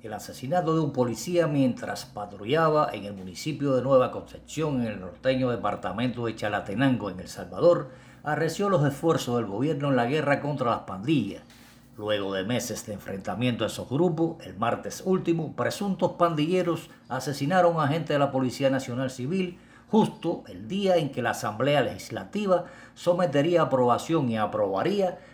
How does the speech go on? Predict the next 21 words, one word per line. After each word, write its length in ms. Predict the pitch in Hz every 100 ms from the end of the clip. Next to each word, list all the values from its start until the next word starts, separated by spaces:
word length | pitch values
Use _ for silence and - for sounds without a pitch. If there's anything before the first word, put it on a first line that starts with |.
| -
la 200 | 110 120
decimocuarta 920 | 127 123 127 120 - 202 190 170 160
prórroga 520 | 190 196 175 175 165 160
del 140 | 147
régimen 460 | 131 170 160 151 135
de 80 |
excepción 680 | 127 127 110 - 202 185 104 - - -
instaurado 880 | 104 95 - 104 127 170 165 165 - -
hace 300 | 139 143 139
más 240 | 135 147
de 80 | 135
un 160 | 131 156
año 320 | 180 175 147
para 220 | 165 165
enfrentar 640 | 151 - 120 117 151 143 -
a 80 | 143
esos 240 | - 135
grupos 540 | 131 139 131 123 - - -
delictivos. 880 | 120 101 - - 147 98 92 - - _ _ - - - - -
Informes 720 | 104 101 - 110 107 110 -
aseguran 600 | 107 - 123 190 196 185